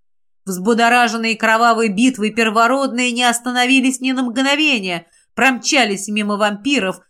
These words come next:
направляясь в сторону Атагорского хребта.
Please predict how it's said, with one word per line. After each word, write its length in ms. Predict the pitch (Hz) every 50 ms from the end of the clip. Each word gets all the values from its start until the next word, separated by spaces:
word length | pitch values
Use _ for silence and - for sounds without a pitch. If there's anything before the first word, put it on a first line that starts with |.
| _ _ _ -
направляясь 640 | 220 285 277 269 269 262 254 262 254 247 226 214
в 80 | - -
сторону 440 | - - 254 240 220 220 214 202 202
Атагорского 680 | 196 196 214 202 196 185 196 196 180 - - 190 190 175
хребта. 640 | - 190 190 - - - - 180 165 160 165 -